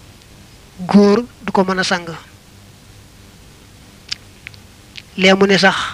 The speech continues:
wax bu njëkk ba moo gën a sopp, wal awalu ahabbu, nee nañ ahabbu jooju dañ koy fireeg war.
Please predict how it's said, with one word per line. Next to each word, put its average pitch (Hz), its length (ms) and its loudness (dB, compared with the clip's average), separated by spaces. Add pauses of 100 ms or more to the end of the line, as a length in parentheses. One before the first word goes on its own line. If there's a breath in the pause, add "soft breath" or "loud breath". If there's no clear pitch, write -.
(1080)
wax 196 200 2
bu 185 80 2
njëkk 196 240 -2
ba 185 140 0
moo 196 120 4
gën 196 140 -4
a 185 40 -4
sopp, 180 280 -4
wal 185 180 -2
awalu 190 360 0
ahabbu, 185 420 -2 (340)
nee 180 100 -6
nañ 190 160 -4
ahabbu - 380 0
jooju 190 280 0 (760)
dañ 190 140 -6
koy 208 140 2
fireeg 202 300 -2
war. 185 240 -2